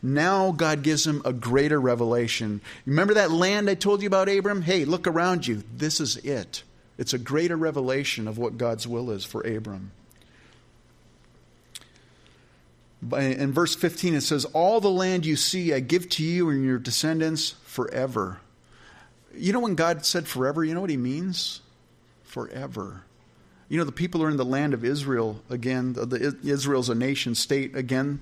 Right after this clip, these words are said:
once now, and people are wanting to divide up the land. God has promised it to this nation of Israel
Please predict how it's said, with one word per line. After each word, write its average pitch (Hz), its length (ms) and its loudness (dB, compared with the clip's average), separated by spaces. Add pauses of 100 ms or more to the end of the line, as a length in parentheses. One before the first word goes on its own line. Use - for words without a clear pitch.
once 135 420 -4
now, 135 240 -2
and 123 100 -2
people 156 240 -4
are 135 80 2
wanting 139 280 0
to 123 80 -2
divide 131 360 0
up 143 140 -2
the 131 80 -2
land. 135 360 -4 (420)
God 156 360 2
has 139 240 0
promised 170 600 -2
it 131 140 -2
to 135 120 -4
this 120 340 -2
nation 143 400 -2
of 120 120 -6
Israel 123 600 -2